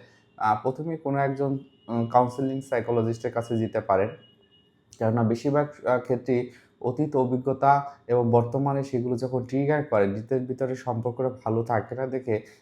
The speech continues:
এই সমস্যাগুলো আস্তে আস্তে আরও বৃদ্ধি পেতে থাকে। তাহলে তারা কিন্তু প্রথমেই আপনাদের আইডেন্টিফাই করার চেষ্টা করবে কী কী দ-, সমস্যার কারণে এই ধরনের, আহ, বিষয়গুলো হচ্ছে এবং সেখান থেকে কীভাবে মুক্ত পেতে পারেন সে বিষয়গুলো কিন্তু আপনারা জানতে পারবেন।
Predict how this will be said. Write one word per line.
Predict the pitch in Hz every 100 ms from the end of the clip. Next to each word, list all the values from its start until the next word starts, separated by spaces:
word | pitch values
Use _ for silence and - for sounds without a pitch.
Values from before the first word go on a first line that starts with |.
| _
এই | 113
সমস্যাগুলো | 117 117 120 117 123 127 127 127 127 -
আস্তে | 110 -
আস্তে | 117 117
আরও | 120 107 104
বৃদ্ধি | 110 98
পেতে | 92 98 98
থাকে। | 101 92 90 - - _ -
তাহলে | 127 143 135 120 - -
তারা | 131 143
কিন্তু | 143 156 147 131
প্রথমেই | 127 127 143 160
আপনাদের | 147 147 135 143
আইডেন্টিফাই | 127 120 123 131 135
করার | 131 131 -
চেষ্টা | 117 123
করবে | 123 113 98 131
কী | 131 117
কী | 120
দ-, | 117 110 117
সমস্যার | - 120 113 117 - 135 131 -
কারণে | 123 120 120 123
এই | 104
ধরনের, | 113 113 123 117 - -
আহ, | 95 98
বিষয়গুলো | 107 113 120 120 120
হচ্ছে | 104 - 123 127 - - _ -
এবং | 151
সেখান | 147 143 165
থেকে | 160 170
কীভাবে | 160 143 139 143
মুক্ত | 135 123 - 139
পেতে | 135 120
পারেন | 117 107 139
সে | - 113
বিষয়গুলো | 113 - 117 123 147
কিন্তু | 147 113 104
আপনারা | - 98
জানতে | 101 101 101
পারবেন। | 95 92 90